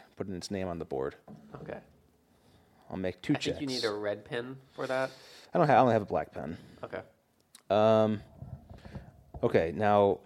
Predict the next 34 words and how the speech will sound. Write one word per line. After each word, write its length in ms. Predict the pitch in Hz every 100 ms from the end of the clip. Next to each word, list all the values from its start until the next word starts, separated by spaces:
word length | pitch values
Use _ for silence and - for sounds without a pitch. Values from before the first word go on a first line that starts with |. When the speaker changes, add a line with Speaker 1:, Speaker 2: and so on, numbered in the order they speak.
| -
Speaker 1:
let's 200 | 120 -
talk 180 | 147
about 240 | 120 117 110
the 80 | 98
Decepticons 920 | 90 110 104 - 78 67 65 - - - - - _ -
after 240 | 90 -
they 100 | 95
get 220 | 95 -
brought 240 | 98 98 -
back 220 | 95 -
to 80 | -
life 360 | 80 85 -
when 160 | 87 85
they 220 | 82 82
finally 420 | 82 - 87 87
get, 340 | 80 85 82 - _ _ _ _ _ _ _ -
you 80 |
know, 80 | 85
they 100 | 80
kidnap 460 | - 98 85 87 -
Sam 340 | - 87 90
and 200 | 85 82
have 280 | 95 87 -
the, 220 | 90 82
the 100 | 82
robot 520 | 85 90 87 87 82 _ _ _ _ _
slurp 320 | - 104 95
his 80 | 95
brains 340 | - 95 104 110
out. 320 | 110 113 - _ _ _ _ _ _ _ _
Speaker 2:
But 180 | - 107
they 80 | 113
use 300 | 107 110 101
the 260 | - 104